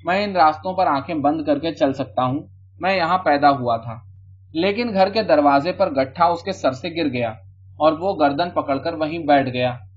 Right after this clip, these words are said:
وہ اسے اٹھا کر اندر لائے اور گھر کے تمام نقلی ریشم اور سوت کے لحاف اسے اڑا دیے۔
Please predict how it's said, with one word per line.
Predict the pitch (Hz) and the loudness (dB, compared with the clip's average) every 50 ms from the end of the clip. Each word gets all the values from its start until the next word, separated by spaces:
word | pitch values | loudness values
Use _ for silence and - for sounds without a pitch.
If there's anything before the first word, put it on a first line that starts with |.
| - - - - | -20 -20 -20 -6
وہ | 196 220 226 226 | -2 -2 -2 -2
اسے | 226 - 233 | -2 -2 -2
اٹھا | 220 202 202 190 175 175 | -2 -2 0 2 0 2
کر | - 202 196 - | 2 -2 -2 -2
اندر | 139 139 135 139 156 160 | -4 -2 2 2 2 2
لائے | 160 160 156 156 156 160 160 - - - - - | 4 4 4 4 4 0 -4 -10 -20 -20 -8 0
اور | - 190 190 185 | 2 2 2 2
گھر | 190 196 202 208 | 0 0 0 0
کے | - 226 | 0 -4
تمام | 220 - 180 160 156 165 175 190 196 190 | -2 -2 -2 0 2 2 0 0 0 -2
نقلی | 170 151 143 - 156 160 175 175 | -4 -4 -4 -4 -6 -4 -4 -4
ریشم | 147 135 131 127 - 156 151 160 | -4 -4 -6 -6 -4 -4 -4 -4
اور | 165 - 147 160 165 | -4 -4 -2 -2 -2
سوت | - - - 185 190 190 - | -2 -6 -8 -8 -8 -8 -6
کے | 190 190 | -6 -4
لحاف | 185 160 143 135 135 139 147 - | -2 -2 -2 0 0 -2 -2 -4
اسے | 170 151 - 165 | -8 -10 -8 -6
اڑا | 165 170 160 147 135 135 | -4 -2 0 0 0 0
دیے۔ | 131 120 123 120 113 | -2 -4 -6 -8 -10